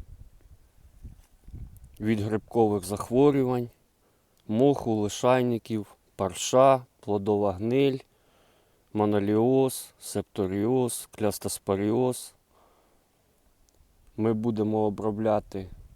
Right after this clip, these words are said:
наші дерева, щоб вони не були зелені, щоб не боліли грибковими захворюваннями, щоб не було плодової гнилі.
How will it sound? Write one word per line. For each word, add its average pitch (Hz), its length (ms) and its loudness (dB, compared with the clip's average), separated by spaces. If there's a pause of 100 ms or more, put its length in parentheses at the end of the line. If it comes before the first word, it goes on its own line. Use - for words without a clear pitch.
(560)
наші 107 400 -4
дерева, 101 640 0 (1500)
щоб - 260 -6
вони 110 280 -2
не 107 140 0
були 107 360 -2
зелені, 117 760 -2 (1200)
щоб - 320 -6
не 113 120 0
боліли 107 500 0
грибковими 104 760 -2
захворюваннями, 107 1120 2
щоб - 240 -8
не 104 140 2
було 104 340 0
плодової 101 680 0
гнилі. 117 640 -2